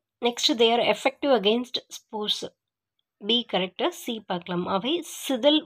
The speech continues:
விதைகளுக்கு, விதைகளுக்கு எதிரான செயலூக்கம் கொண்டவை. அது கிடையாது.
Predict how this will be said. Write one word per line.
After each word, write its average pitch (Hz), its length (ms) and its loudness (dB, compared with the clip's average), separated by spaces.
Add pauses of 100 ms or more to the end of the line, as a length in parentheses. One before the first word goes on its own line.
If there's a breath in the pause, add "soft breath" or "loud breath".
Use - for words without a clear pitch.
(100)
விதைகளுக்கு, 202 840 -2
விதைகளுக்கு 208 680 0
எதிரான 208 520 2
செயலூக்கம் 214 640 2
கொண்டவை. 180 420 -4
அது 208 260 -4
கிடையாது. 180 540 -4